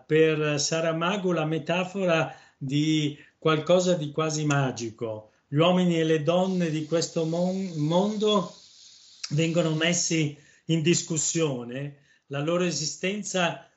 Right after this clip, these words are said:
è messa alla prova da un avvenimento talmente assurdo che diventa quasi inaccettabile.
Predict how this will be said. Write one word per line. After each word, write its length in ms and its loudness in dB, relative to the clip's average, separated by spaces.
è 120 -6
messa 600 -4
alla 260 -6
prova 840 -4
da 160 -8
un 140 -6
avvenimento 760 -2
talmente 800 -2
assurdo 720 -2
che 200 -4
diventa 480 -4
quasi 580 -2
inaccettabile. 1300 -2